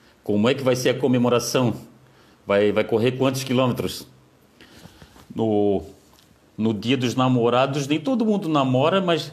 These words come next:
i-, igual no dia dos finados. No dia dos finados, nem todo mundo morre, né? <laughs> Boa, boa. Alexander, um grande abraço, saúde e paz.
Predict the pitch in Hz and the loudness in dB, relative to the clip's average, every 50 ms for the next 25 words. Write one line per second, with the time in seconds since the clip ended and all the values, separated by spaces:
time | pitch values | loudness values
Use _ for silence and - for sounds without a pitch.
0 | - - - 120 123 110 - - 127 117 98 117 120 135 143 151 151 147 139 156 | -16 -10 -4 -4 -4 -4 -2 -2 -2 0 2 2 2 2 2 0 0 0 0 -2
1 | 160 156 165 156 151 - - 165 147 147 139 123 98 98 104 101 95 110 127 131 | -2 -2 -2 -6 -6 -6 -6 -2 0 0 0 0 -2 -2 -2 -2 0 -2 -4 -4
2 | - 127 117 131 156 - - 107 113 - - - - 185 170 165 143 139 113 110 | -2 -2 0 0 -2 -2 -2 -2 -2 0 0 0 0 0 0 0 0 0 2 2
3 | 131 156 127 120 113 113 120 131 - - - - - - - - 131 120 131 131 | 2 2 2 0 0 -2 -4 -6 -10 -18 -20 -18 -16 -14 -4 -2 -2 -2 0 0
4 | 135 120 - - 127 139 139 135 135 135 127 113 - 123 107 110 135 127 127 139 | 0 0 0 0 0 2 2 2 0 0 -2 -2 -2 -4 -4 -4 -4 0 0 -2
5 | 135 - 117 107 101 104 131 135 117 104 - - - - - - 151 127 - - | 0 0 -2 -4 0 0 0 0 0 -2 -4 -10 -12 -12 -16 -14 -14 -14 -8 -6
6 | - 107 110 104 - - - - 123 123 127 117 107 101 95 98 98 107 107 101 | -2 0 0 -2 -2 -8 -4 -2 0 2 2 2 2 2 2 2 0 0 0 0
7 | 101 95 113 113 - - 110 101 101 101 - 113 113 113 110 104 92 - | 0 0 0 -2 0 0 -2 -2 -2 -2 -2 -2 -2 0 -2 -4 -4 -6